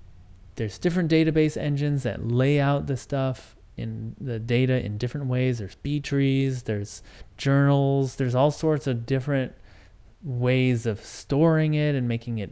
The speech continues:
f-, efficient for accessing it. But you just write a create table statement. And it's, you, you don't have to worry about that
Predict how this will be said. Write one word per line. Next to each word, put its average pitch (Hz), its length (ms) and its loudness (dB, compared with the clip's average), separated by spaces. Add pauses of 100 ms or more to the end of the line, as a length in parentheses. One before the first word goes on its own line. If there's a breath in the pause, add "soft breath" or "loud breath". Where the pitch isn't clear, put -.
f-, - 320 -20
efficient - 500 -2
for - 140 -10
accessing 143 640 -6
it. 139 160 -6 (440 loud breath)
But 139 160 -6
you 185 160 -2
just 165 200 -2
write 117 300 0
a 95 40 -6
create 107 380 -8
table 104 280 -10
statement. - 400 -18 (760 loud breath)
And 95 440 -10 (720 soft breath)
it's, - 320 -14 (140)
you, 131 200 -8
you 127 180 -4
don't 123 160 2
have 113 120 -2
to 104 100 -4
worry 104 300 2
about 95 340 -4
that 92 260 -10